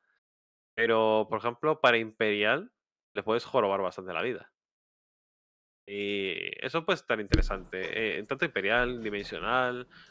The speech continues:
cualquier cosa que requiera varios huecos, incluso, eh, Clerical.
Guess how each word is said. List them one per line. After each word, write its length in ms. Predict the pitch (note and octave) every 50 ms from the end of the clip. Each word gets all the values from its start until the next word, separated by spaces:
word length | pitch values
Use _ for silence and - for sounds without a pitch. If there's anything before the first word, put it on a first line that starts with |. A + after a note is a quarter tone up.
| - -
cualquier 280 | E3+ A2+ - - D#3 D#3
cosa 220 | - D3+ - D3 C3
que 100 | - B2+
requiera 380 | A2+ A#2 - - B2+ A#2+ A2+
varios 260 | A2 A2 G#2 G2 F#2+ F#2+
huecos, 300 | G#2 A#2 B2 C3+ B2+ A#2
incluso, 480 | A2+ G#2+ B2+ B2+ - B2 G2+ E2 - - _ _ _ _ _ _ -
eh, 600 | - D#2 C2+ G1+ G1+ - - - - - - - - -
Clerical. 560 | - B2 A2 G2+ F#2+ F#2 - B2 D#3 C#3+ -